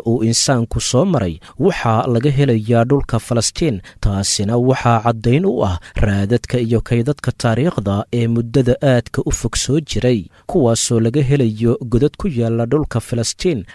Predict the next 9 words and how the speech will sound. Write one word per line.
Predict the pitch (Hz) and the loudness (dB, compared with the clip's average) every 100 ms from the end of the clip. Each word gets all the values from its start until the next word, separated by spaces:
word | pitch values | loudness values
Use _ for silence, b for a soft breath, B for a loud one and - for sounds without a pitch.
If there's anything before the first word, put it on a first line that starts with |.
| B | B
ahna | 104 160 | 0 0
halkii | 165 196 - 120 123 | 0 -2 -2 -2 0
ay | 117 | -2
ku | - 151 | -2 -2
noolaayeen | 123 120 117 117 147 160 92 B | 0 2 2 0 0 -2 -4 B
dadkii | 90 170 - 120 120 | -6 -6 -4 -2 0
dhulkaasi | 131 139 127 117 - 120 | 0 0 0 0 0 -2
degi | 151 117 98 | -2 -4 -4
jiray. | - 110 123 | -4 -2 0